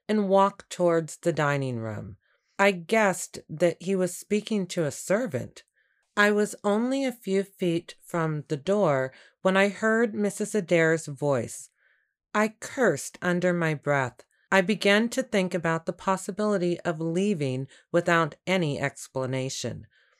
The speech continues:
I wondered if he would have the audacity to complain to Missus Maturin. And then I heard another voice. I knew in an instant that it was Doctor Foxlow's.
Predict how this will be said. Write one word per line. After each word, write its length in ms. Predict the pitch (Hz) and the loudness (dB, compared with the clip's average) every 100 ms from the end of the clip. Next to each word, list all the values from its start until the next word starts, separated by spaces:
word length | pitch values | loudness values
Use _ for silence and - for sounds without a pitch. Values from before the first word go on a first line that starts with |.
| - | 2
I 100 | 190 | 2
wondered 500 | 175 202 240 190 156 | 4 2 4 4 2
if 140 | 156 | -2
he 160 | - 185 | -2 0
would 160 | 185 | 0
have 320 | 160 185 180 | 0 0 0
the 140 | 160 185 | 0 -2
audacity 640 | 165 185 208 214 175 165 | 2 2 0 -4 -4 -4
to 140 | 160 180 | -4 -6
complain 760 | - 175 - - 220 254 160 151 | -4 -6 -6 -10 -6 -2 -2 -2
to 120 | 180 | -2
Missus 400 | 175 180 185 175 | -2 -4 -8 -4
Maturin. 680 | 175 185 214 135 113 95 110 _ _ _ _ | 0 0 0 -2 -4 -10 -18 _ _ _ _
And 180 | 208 214 | -2 0
then 180 | 214 220 | 2 2
I 120 | 226 | 2
heard 380 | 214 196 185 180 - | 2 2 2 0 -4
another 480 | 190 190 196 202 | -2 -2 0 -2
voice. 600 | 175 147 131 113 107 - - _ _ _ - | -2 -4 -4 -6 -10 -16 -20 _ _ _ -4
I 140 | 196 | -2
knew 320 | 202 202 202 208 | 0 2 2 2
in 140 | 190 | 2
an 160 | 170 170 - | 0 -2 -2
instant 640 | 165 175 - - 120 - - | -2 -2 -8 -6 -6 -6 -6
that 120 | 143 | -4
it 140 | 151 | -4
was 240 | 147 151 143 | -2 -4 -4
Doctor 480 | 147 143 - 160 | -2 -2 -2 -8
Foxlow's. 1080 | 143 143 127 123 - - 123 113 110 107 - | -4 -2 -2 -4 -12 -8 -6 -4 -6 -10 -18